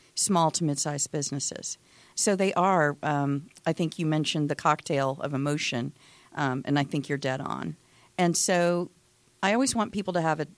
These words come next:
to take a deep breath. Um, I always urge them, you know, "Let's talk, and let's, let's go away from this, spend the weekend, go to your child's dance recital, and then come back and tell me h-,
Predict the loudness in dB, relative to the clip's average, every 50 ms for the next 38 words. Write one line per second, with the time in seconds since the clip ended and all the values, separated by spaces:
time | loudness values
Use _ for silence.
0 | _ _ _ -8 -8 -6 -6 -6 -6 -6 -6 -6 -6 -6 -4 -2 0 0 0 -2
1 | _ _ _ -20 -20 -20 -20 -20 -16 -8 -4 -2 -2 -2 -2 -2 -2 -2 0 2
2 | 2 2 4 2 2 0 -2 -2 0 0 0 0 -2 -4 -4 -2 0 0 0 0
3 | 0 -2 -2 -4 -4 0 2 2 2 2 0 -2 0 0 2 2 2 2 0 -4
4 | -12 -20 -20 -20 -20 -20 _ 0 2 2 4 4 2 2 2 2 2 2 2 0
5 | -2 -2 -4 -8 _ _ _ _ _ _ _ 0 0 0 0 2 2 4 4 4
6 | 4 2 0 0 0 -2 0 2 2 0 0 0 0 0 0 0 -2 -2 -4 -4
7 | -2 0 0 2 2 0 0 -2 -8 -20 -20 -20 _ _ -2 0 2 2 4 2
8 | 2 2 2 4 4 4 4 4 2 0 0 0 0 -2 -2 -4 -2 0 2 2
9 | 2 2 2 2 0 -2 -8 _ _ _ _ _ _ -2 0 2 2 2 0 -2
10 | -2 -2 -4 -2 0 0 0 0 -2 -4 -8 -16 -18 -20 -20 _ _ _ _ _
11 | _ _ _ _ -4 -2 -2 -2 -2 0 0 0 0 0 -2 -4 -8 _ _ -16
12 | -16